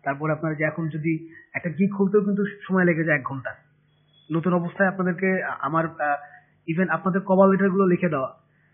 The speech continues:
আমার আগের ব্যাচের প্রত্যেকের cover letter আমি নিজে নিজে লিখে দিয়েছি, যার কারণে আইডি গুলো approve হয়। তো so, আহ,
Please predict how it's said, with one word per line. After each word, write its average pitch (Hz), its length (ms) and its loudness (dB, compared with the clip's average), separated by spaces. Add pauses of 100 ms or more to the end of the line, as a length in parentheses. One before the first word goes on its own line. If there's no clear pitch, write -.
(100)
আমার 160 240 -2
আগের 175 280 2
ব্যাচের 185 280 0
প্রত্যেকের 214 360 0
cover 196 240 6
letter 196 200 4
আমি 190 140 4
নিজে 180 180 4
নিজে 170 160 2
লিখে 143 180 0
দিয়েছি, 127 300 -6 (1500)
যার 156 140 10
কারণে 190 320 4 (580)
আইডি 160 200 0
গুলো 190 160 0
approve 160 360 -2
হয়। - 160 -12 (1400)
তো 147 60 -12 (100)
so, 190 360 0 (500)
আহ, 143 80 0